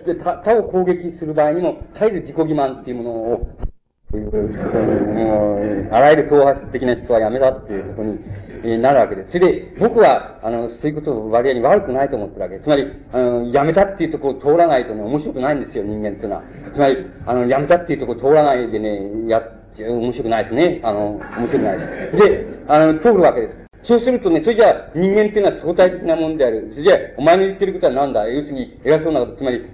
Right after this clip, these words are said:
次元、人間の観念の世界っていうのは次元が違う、えー、世界があるんだ。それで、それはいくつ、たったいく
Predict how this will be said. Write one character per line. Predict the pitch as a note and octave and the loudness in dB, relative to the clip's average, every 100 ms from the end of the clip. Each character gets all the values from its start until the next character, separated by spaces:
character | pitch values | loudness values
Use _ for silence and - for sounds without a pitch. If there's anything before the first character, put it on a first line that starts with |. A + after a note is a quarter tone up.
| - | -8
次 | C#3 E3 | 2 2
元、 | E3+ C3+ | 2 -2
人 | C#3 | -2
間 | D#3 | 0
の | D#3 | 0
観 | D3+ D#3 | 0 0
念 | C3+ | 0
の | A#2+ | -4
世 | - | -4
界 | A2 | -4
っ | |
て | - | -4
い | |
う | G#2+ | -10
の | |
は | |
次 | A2+ | -4
元 | C#3+ | 0
が | D3 | 0
違 | - B2+ A#2+ | 0 2 2
う、 | A#2 - - - | 0 -10 -18 -8
え | A2+ A#2 | -4 -4
ー、 | C3 | 0
世 | |
界 | A#2 G#2 | 2 2
が | F#2+ G2 A2 | 0 0 0
あ | |
る | A#2 | 0
ん | G2+ | -2
だ。 | G2 - | -6 -10
そ | C#3 | -4
れ | C#3 - - | -2 -2 -6
で、 | C#3+ | -8
そ | C3+ | 4
れ | F3+ | 6
は | D#3+ | 6
い | D3 | 4
く | C#3+ | -4
つ、 | - C#3+ C#3 C#3 - | -8 -6 -4 -6 -6
た | C3 | -6
っ | |
た | - | 0
い | |
く | D3+ | 0